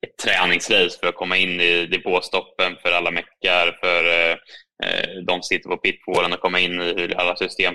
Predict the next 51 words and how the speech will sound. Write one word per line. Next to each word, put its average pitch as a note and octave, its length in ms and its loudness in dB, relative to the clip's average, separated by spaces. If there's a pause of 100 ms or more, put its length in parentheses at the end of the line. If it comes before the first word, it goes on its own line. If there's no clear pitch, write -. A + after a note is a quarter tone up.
funkar. F2+ 440 0
Alltså F2+ 180 -2
det, G2 220 2
det, G2+ 220 2
det G2 160 0
är G2 40 0
mer F2+ 180 2
en E2+ 160 -4
förberedelse F2+ 600 2
för E2+ 80 -8
det F2 80 -4
stora F2+ 240 0
racet. F2 460 -2
Och F2 100 0
om F#2 100 -4
vi G2 120 2
startar F2 500 2 (380)
etta F#2+ 480 -2
eller F2 160 0 (100)
femma F2 380 0
eller E2+ 140 2
sjua F#2 560 0 (100)
i, F#2 100 0 (280)
i, F2+ 180 -4
i F#2 140 -2
racet, F2 380 -4
det F2+ 80 -4
kommer F2+ 220 -6
inte - 140 -8
göra E2+ 100 -8
så - 80 -16
stor - 240 -6
skillnad. F2+ 460 -2
Så, F2 360 0 (380)
så F#2+ 120 -2
vi A2+ 160 4
är G#2 40 6
rätt F#2+ 200 2
så F#2 320 2
lugna F#2 400 0
så A2+ 220 2
sett. A#2+ 340 0 (140)
Eh, G2 360 0
kollar G2+ 300 2
man A#2 160 2
på, F#2 520 2 (540)
på G2+ 160 -4
hur F#2 80 2
vi F#2 120 2
är F2+ 80 2
konkurrenskraftigt F#2+ 880 -2